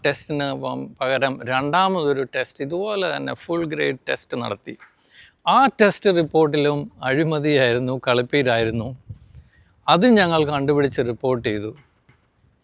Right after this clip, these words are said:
ആ ടെസ്റ്റ് മാറ്റി മൂന്നാമത് വീണ്ടും, ആ മൂന്നാമത് ടെസ്റ്റിന് തന്നെ ഏകദേശം അൻപത് അറുപത് ലക്ഷം രൂപയുടെ കോൺട്രാക്റ്റ് ഉണ്ടാക്കിയിട്ടാണ് ആ ടെസ്റ്റ് നടത്തിയത്. മൂന്നാമത്തെ ആ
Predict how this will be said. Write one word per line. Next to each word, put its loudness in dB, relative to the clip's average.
ആ 6
ടെസ്റ്റ് 2
മാറ്റി 0
മൂന്നാമത് 6
വീണ്ടും, 2
ആ -4
മൂന്നാമത് 2
ടെസ്റ്റിന് 0
തന്നെ -2
ഏകദേശം -2
അൻപത് 0
അറുപത് 0
ലക്ഷം -2
രൂപയുടെ -4
കോൺട്രാക്റ്റ് -2
ഉണ്ടാക്കിയിട്ടാണ് 0
ആ -2
ടെസ്റ്റ് -4
നടത്തിയത്. -6
മൂന്നാമത്തെ 4
ആ 8